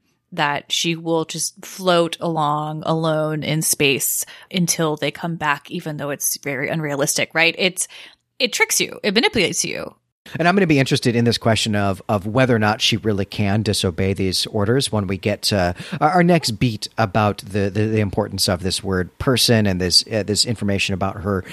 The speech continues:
Speaker 2: evolving herself over this period of a thousand years.
Speaker 1: And it is worth pointing out something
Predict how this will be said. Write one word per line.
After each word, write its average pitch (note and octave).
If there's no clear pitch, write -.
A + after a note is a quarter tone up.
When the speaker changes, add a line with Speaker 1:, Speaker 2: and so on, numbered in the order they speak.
Speaker 2:
evolving A2+
herself F2
over F#2
this F#2
period G2
of F#2+
a G#2+
thousand F#2+
years. F2+
Speaker 1:
And D#4
it E4
is A#4+
worth C#4+
pointing A3+
out F#3+
something G#3+